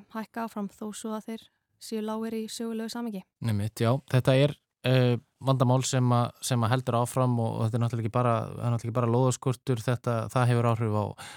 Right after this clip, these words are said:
Speaker 2: hækkun húsnæðisverð og, og
Speaker 1: Mhm.
Speaker 2: það er núna, núna var að koma út samantekt Hagstofu Evrópusambandsins, Eurostat,
Speaker 1: Mhm.
Speaker 2: þar sem greint var frá því að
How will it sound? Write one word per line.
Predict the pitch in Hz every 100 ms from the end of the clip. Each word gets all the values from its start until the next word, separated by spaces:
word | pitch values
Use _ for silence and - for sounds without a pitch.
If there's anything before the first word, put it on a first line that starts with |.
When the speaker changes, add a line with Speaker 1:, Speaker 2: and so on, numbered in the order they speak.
| - 131
Speaker 2:
hækkun | 127 - 127
húsnæðisverð | 123 - 131 120 131 123 117
og, | 104 104
og | 110
Speaker 1:
Mhm. | 202
Speaker 2:
það | 117
er | 110
núna, | 107 113 110 110 - -
núna | 123 117 113
var | 110
að | 104
koma | 117 113
út | - - 101
samantekt | 113 117 110 113 -
Hagstofu | 120 - 120 113 113
Evrópusambandsins, | 127 139 127 131 131 131 117 -
Eurostat, | 127 127 - 127 - - -
Speaker 1:
Mhm. | 220 202 -
Speaker 2:
þar | 107
sem | 101
greint | 110 -
var | 104
frá | - 104
því | 107
að | 101